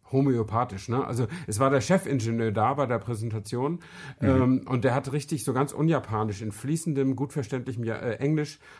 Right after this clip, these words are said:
Speaker 1: hat er, hat er präsentiert und war
Speaker 2: Hast du
Speaker 1: su-
Speaker 2: eine Aufnahme gemacht?
Speaker 1: Nee, hab ich nicht. Äh,
Speaker 2: Ah,
Speaker 1: hat mich
Speaker 2: schade.
Speaker 1: überrascht. Äh,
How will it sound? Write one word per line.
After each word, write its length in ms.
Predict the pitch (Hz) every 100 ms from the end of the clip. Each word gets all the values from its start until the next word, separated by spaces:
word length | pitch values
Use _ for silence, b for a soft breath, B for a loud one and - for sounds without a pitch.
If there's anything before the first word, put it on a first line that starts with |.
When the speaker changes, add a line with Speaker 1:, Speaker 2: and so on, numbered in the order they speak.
| -
Speaker 1:
hat 180 | 131
er, 240 | 135 123 120
hat 100 | 123
er 80 | 120
präsentiert 640 | 123 117 110 - 156 143
und 140 | 113
war 80 | 110
Speaker 2:
Hast 200 | 113 110
du 80 | 120 -
Speaker 1:
su- 20 |
Speaker 2:
eine 80 | 123
Aufnahme 300 | 151 143 151
gemacht? 340 | 160 175 202 -
Speaker 1:
Nee, 220 | 107 113
hab 100 | 110
ich 120 | 101
nicht. 340 | 107 101 - -
Äh, 260 | 110 107
Speaker 2:
Ah, 500 | 101 101 87 87 85
Speaker 1:
hat 140 | 101 117
mich 100 | 107
Speaker 2:
schade. 60 |
Speaker 1:
überrascht. 540 | 110 98 117 110 - 117
Äh, 360 | 113 113 113